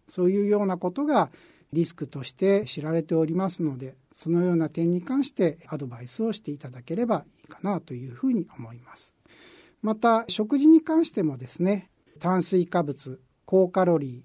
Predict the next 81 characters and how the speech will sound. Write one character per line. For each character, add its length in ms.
低 220
タ 160
ン 80
パ 200
ク、 200
低 100
脂 100
肪 500
と 80
い 60
う 40
も 120
の 120
は 200
認 200
知 100
症 160
の 120
リ 120
ス 100
ク 80
を 80
高 280
め 140
る 120
と 160
い 100
う 60
こ 120
と 140
で、 240
炭 200
水 220
化 160
物 280
を 80
減 200
ら 100
し 120
て 360
低 200
カ 180
ロ 140
リ 180
ー 40
で、 100
え 40
ー、 340
脂 60
質 520
を 280
多 120
め 160
に 120
摂 140
る 80
と 140
い 120
う 60
こ 120
と 160
が 220
認 260
知 120
症 100
の 180
予 100
防 200
に 140
は 100
大 240
事 120
で 120
あ 80
る 80
と 120
い 120
う 40
こ 140
と 160
と、 240